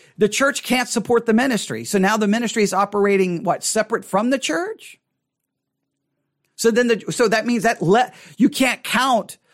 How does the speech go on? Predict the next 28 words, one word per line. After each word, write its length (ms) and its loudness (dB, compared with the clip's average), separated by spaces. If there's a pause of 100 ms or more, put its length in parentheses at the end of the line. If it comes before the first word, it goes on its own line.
like 180 0
you 60 -2
could 180 0
not, 280 0
if, 360 -8
if 120 2
Grace 300 0
to 100 -6
You 340 0
asks 340 -2
for 140 -2
money, 480 0 (540)
right? 400 0
Because 380 2 (720)
G-, 100 4 (120)
Grace 300 0
Community 480 0
Church 320 0
cannot 320 0
support 420 -2
Grace 320 -2
to 100 -6
You, 340 0
the 280 -4 (140)
internet 420 0
radio 500 2
m-, 380 -10
ministry. 680 -6